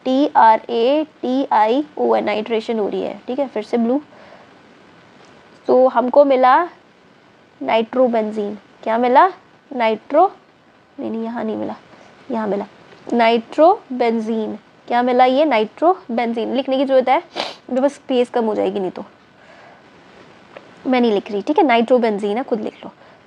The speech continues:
फिर इसमें फिर से मैं purple लेती हूँ, तो इसमें डाला हम लोगों ने फिर से further F E H सी एल, एच चाहिए, एच सी एल, इसको कराया reduction process, आर ई डी यू सी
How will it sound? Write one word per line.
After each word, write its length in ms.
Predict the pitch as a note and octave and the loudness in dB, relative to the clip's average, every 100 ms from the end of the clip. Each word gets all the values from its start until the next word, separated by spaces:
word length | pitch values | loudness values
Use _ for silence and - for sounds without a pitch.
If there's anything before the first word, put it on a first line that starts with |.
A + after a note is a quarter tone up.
| _ | _
फिर 180 | - D4 | 0 0
इसमें 400 | - C4 B3 C4 | 0 -4 -2 -2
फिर 160 | D4 B3 | -2 -6
से 140 | - | -6
मैं 100 | B3+ | -6
purple 260 | A#3+ A3 A#3 | -6 -6 -4
लेती 280 | A3+ A3+ C4 | -6 -8 -12
हूँ, 80 | C4 - - - - - - | -14 -20 -20 -20 -20 -20 -4
तो 100 | - | -2
इसमें 280 | C4 B3+ C#4+ | -2 0 2
डाला 200 | C4 C#4 | 2 2
हम 140 | C#4+ B3+ | 0 0
लोगों 160 | B3+ | 0
ने 100 | B3+ | 0
फिर 140 | C4 A#3 | 0 -2
से 180 | - | 0
further 400 | C#4 B3+ A3+ C4 C#4+ | 0 0 0 0 0
F 260 | A#3 B3+ - C4+ | 0 0 -4 0
E 200 | C4+ E4+ F#4+ - _ _ _ _ - _ _ _ _ - - | 4 4 2 -8 _ _ _ _ -20 _ _ _ _ -6 2
H 360 | B3 A#3 - F4 F#4 | 2 0 -2 -2 -2
सी 320 | - - C4+ C4 | -10 -4 -2 0
एल, 280 | A#3 G#3 G#3+ - - _ | 0 0 -4 -12 -20 _
एच 140 | - A#3+ | -6 -6
चाहिए, 360 | - C#4 C4+ F#3 - - - - - | -2 0 -2 -6 -16 -20 -20 -20 -2
एच 260 | B3 B3+ D4 | 0 0 -2
सी 240 | - D4 | 0 4
एल, 160 | C#4+ D4 | 4 2
इसको 320 | C4+ - C#4+ | -2 -4 -2
कराया 280 | D4 B3 C#4+ | 2 4 4
reduction 540 | C#4+ A3+ - - A3+ | 2 0 -2 -6 -6
process, 400 | A3 G3 - - A3+ | -6 -8 -12 -8 2
आर 260 | A3+ A#3+ | 2 2
ई 160 | B3+ C#4 A#3 | 0 0 0
डी 420 | B3 C4 C#4 D4 C4+ | 0 2 4 4 4
यू 260 | C4+ C#4+ | 2 0
सी 440 | D4+ - C4 B3 | 0 -4 -4 -2